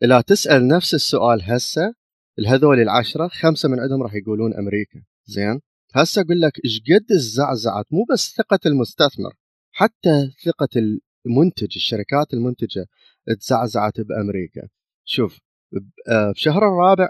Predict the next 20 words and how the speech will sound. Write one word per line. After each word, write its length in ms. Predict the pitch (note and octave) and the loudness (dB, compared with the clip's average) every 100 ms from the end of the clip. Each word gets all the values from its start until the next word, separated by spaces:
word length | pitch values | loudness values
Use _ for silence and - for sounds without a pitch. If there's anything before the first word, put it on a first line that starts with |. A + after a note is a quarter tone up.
| - | -4
بالصين، 520 | B2+ D3 - A#2+ G2 G2+ _ _ _ - | -4 -4 -2 -2 -2 -6 _ _ _ -2
الانفستيجيشن 1040 | A2+ A2 A#2 G#2+ A#2+ B2 E3 G3 B2+ A2 | 0 2 0 -2 -2 0 2 2 0 0
مال 160 | G#2 G#2 | -2 -2
اللوجيستيك 560 | G2+ G#2 C3+ - - | -2 0 0 -2 -4
سكشن 420 | - E3+ - G#3+ | -2 -2 0 -2
تشيف 300 | - - - - _ _ _ | -2 -8 -10 -12 _ _ _
جو 240 | A#2 D3+ E3 | 0 0 2
جين 240 | C3 D3 | 2 2
شانغ 460 | - A#2+ C#3 B2+ D2+ _ _ _ | 0 -2 -2 -4 -10 _ _ _
بدأ 420 | A2+ C3 A#2 G#2 A2 | -2 2 2 0 -2
إنه 380 | G#2+ G#2 G#2 | -2 -2 -4
corruption. 720 | - _ - A2 C3 - - D#2+ _ _ G#2+ | -8 _ -4 2 2 2 -4 -10 _ _ -8
They 20 | |
started 280 | - B2+ C3 | -2 -2 0
to 120 | - G#2 | -2 -4
investigate 420 | A2+ - A#2+ A#2+ A2+ | -4 -4 -2 -2 -4
his 60 | |
corruption. 460 | - A#2 G#2 - G#2+ - _ _ - | -4 -2 -2 -4 -8 -10 _ _ -4
الأخبار 420 | G#2 - A2 B2 | -4 0 2 2
طلعت، 320 | C#3 B2 | 0 0